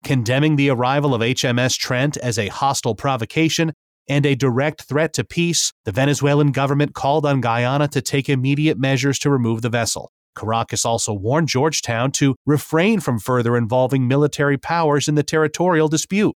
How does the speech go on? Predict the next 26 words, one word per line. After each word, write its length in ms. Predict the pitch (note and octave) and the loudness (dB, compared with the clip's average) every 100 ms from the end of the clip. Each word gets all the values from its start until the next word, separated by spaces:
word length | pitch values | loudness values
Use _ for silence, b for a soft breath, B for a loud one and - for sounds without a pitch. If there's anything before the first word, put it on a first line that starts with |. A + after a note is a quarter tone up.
| _ _ | _ _
On 140 | D#3+ | 0
December 380 | D#3+ - G#3+ F3+ | 0 2 2 2
third, 340 | C#3+ F3 F3+ D#3 | 0 2 0 0
Caracas 520 | D3 D3+ D#3+ D3+ - | 0 0 0 -2 -4
claimed 380 | - D3 D3+ C3+ | -2 2 2 2
that 120 | A2 _ | -4 _
ninety-five 520 | A2 C3+ B2+ C3 B2+ | -4 -2 -2 0 0
percent 300 | A#2+ - C#3 | -2 -2 0
of 100 | B2 | 0
voters 400 | G#2+ C3 C3+ B2+ | 0 2 2 2
in 80 | C3+ | 0
a 60 | G2+ | 0
non-binding 640 | G#2+ B2 B2+ A#2+ B2+ B2 | -2 0 0 0 0 0
referendum 640 | A2+ A#2+ A2+ G2+ A#2+ G#2 F#2 - _ _ | 0 -2 -2 -2 -2 -2 -6 -12 _ _
had 200 | D3 A#2+ | -4 -2
backed 340 | C#3 D3+ F#3+ - | 0 0 0 -4
the 80 | |
country's 540 | - D3 C#3+ D3+ C#3+ A#2 | -4 -2 0 2 0 0
decades-old 800 | G#2 D#3 E3+ F3 C#3+ C3+ D3 C3+ | -2 -2 2 2 2 2 0 0
territorial 640 | D3 D3 - C#3 C3+ C#3+ | 0 0 0 0 2 2
claim 440 | C#3 - A2+ G#2+ A2 | 0 -2 -2 -2 -2
to 100 | C3 | -2
the 100 | A#2 | 0
Guyana-governed 920 | A2+ A2 A#2 D3+ C#3+ C3 B2 B2+ A#2+ - _ _ | 0 0 0 0 0 -2 0 0 -2 -8 _ _
Essequibo 720 | D3+ D3 D3+ - C3+ A2+ A#2 A#2 | -2 -2 -2 -4 -2 0 0 0
region. 340 | E3+ E3 - | -2 -2 -6